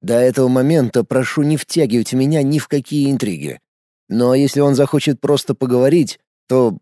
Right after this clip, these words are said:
может написать в Вече. Подозреваю, что все сообщения просматриваются, но обычные разговоры мне никто не запрещал. Егерь нахмурился, после чего широко улыбнулся и хлопнул меня по плечу.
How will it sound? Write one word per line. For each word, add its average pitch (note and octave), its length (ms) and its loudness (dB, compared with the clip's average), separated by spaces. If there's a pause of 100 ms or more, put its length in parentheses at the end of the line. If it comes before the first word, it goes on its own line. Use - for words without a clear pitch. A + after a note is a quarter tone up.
может D3 460 0
написать C3+ 440 -2
в A2 40 -6
Вече. F#2+ 460 -8 (380)
Подозреваю, D#3 600 2
что - 180 -4
все B2 160 -2
сообщения B2+ 540 -2
просматриваются, B2 920 -2 (240)
но F#3+ 180 2
обычные F#3 400 0
разговоры E3+ 560 2
мне A#2+ 240 2
никто C#3+ 280 -2
не D#3 100 -2
запрещал. D#3 680 -4 (460)
Егерь C#3 520 0
нахмурился, C#3+ 920 -2
после G#2+ 240 -2
чего C3+ 200 0
широко B2+ 360 0
улыбнулся C#3+ 680 2
и D3 160 0
хлопнул F#3 480 0
меня D3 280 2
по A2 100 -6
плечу. F#2 460 -8